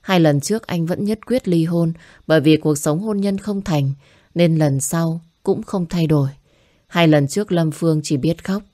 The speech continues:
Tôi biết cô ta còn yêu Cường nhiều lắm,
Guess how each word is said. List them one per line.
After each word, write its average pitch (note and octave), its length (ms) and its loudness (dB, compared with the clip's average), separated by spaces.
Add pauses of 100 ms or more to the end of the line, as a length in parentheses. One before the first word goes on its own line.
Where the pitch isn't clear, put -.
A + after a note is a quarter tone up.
(440)
Tôi F3 120 4
biết G3+ 220 4
cô F3 140 2
ta E3 200 0
còn D3 220 0
yêu D#3+ 200 0
Cường D3+ 300 2
nhiều D3 180 2
lắm, D3 360 2